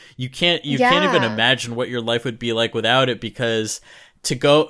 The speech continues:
Speaker 1: to go to a
Speaker 2: Exactly.
Speaker 1: time where it wasn't in your life, it would require you to go back so many years, and you were such a different person then.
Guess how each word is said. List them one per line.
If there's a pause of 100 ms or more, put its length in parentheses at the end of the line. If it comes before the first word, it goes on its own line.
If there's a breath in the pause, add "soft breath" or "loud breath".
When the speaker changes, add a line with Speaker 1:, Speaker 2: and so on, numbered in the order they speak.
(100)
Speaker 1:
to
go
to
a
Speaker 2:
Exactly.
Speaker 1:
time
where
it
wasn't (180)
in
your
life, (420 soft breath)
it
would
require
you
to
go
back (1300)
so
many
years,
and
you
were
such
a
different
person
then.